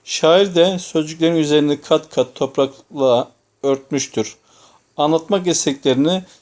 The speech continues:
sembollerle an-, anlatmıştır. Bu yüzden şiirdeki sözcüklerin üzerini kazımak gerekir. Yani altındaki değeri ortaya çıkarmak için üzerini kazımak lazım. Anlatılmak istenen şey şu, bu. Bakalım hangisinde,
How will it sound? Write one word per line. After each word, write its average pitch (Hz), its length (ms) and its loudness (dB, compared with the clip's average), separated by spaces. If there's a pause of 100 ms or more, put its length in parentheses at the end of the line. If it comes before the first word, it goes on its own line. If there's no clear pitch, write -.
sembollerle 143 760 0
an-, 123 280 0
anlatmıştır. 117 680 -4
Bu 165 80 -2
yüzden 156 420 0 (340)
şiirdeki 151 580 -2
sözcüklerin 139 500 -2
üzerini 131 420 0
kazımak 131 440 0 (340)
gerekir. 131 460 -2
Yani 151 460 2 (360)
altındaki 165 720 0
değeri 160 240 2
ortaya 160 320 0
çıkarmak 165 420 0
için 175 220 -4
üzerini 143 340 0
kazımak 143 500 0
lazım. 107 420 0 (1300)
Anlatılmak 143 520 -2
istenen 120 300 -2
şey 120 300 -4
şu, 190 360 -4 (120)
bu. 156 260 -2 (460)
Bakalım 147 460 0 (140)
hangisinde, 135 680 -2